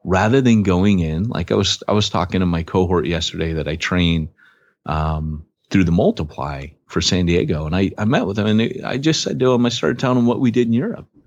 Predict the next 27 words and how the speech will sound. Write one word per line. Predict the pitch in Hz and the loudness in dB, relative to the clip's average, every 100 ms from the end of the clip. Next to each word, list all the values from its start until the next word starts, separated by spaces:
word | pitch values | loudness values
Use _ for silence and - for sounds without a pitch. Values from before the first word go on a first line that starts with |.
| - - - - | -20 -20 -20 -16
film | - 151 151 127 | 0 2 4 2
club, | 73 58 - - _ _ _ _ _ - | -2 -6 -10 -18 _ _ _ _ _ -6
um, | 87 82 78 76 - _ | -2 0 0 -4 -10 _
Xbox | 160 156 - 92 - - | -4 -2 -4 -4 -6 -4
tournaments. | 92 82 73 - - - _ | -2 -2 -6 -10 -12 -12 _
All | - 117 131 | -6 -2 0
of | 135 | 0
our | 127 | 0
college | 135 139 117 | 0 2 2
students | - 104 80 76 - | 0 -4 -4 -8 -8
would | 90 | -6
do | 90 | -4
those. | 76 - - - - - _ - | -6 -6 -10 -10 -20 -20 _ 0
Every | 143 156 165 | 2 2 2
other | 151 143 | 2 0
week | 143 120 92 | 2 0 0
they | 101 98 | -2 -2
would | 98 85 _ | -2 -6 _
form | - - 135 143 139 | -20 -4 0 2 2
this | 113 | -2
community. | - 131 135 120 87 82 | -2 -2 0 0 0 -2
And | 95 | 2
then | 127 131 | 2 2
in | 110 | 0
the | - | 0
intervening | 143 147 113 147 208 117 | 0 0 0 0 0 -2
weeks, | 78 71 - - | -4 -8 -12 -14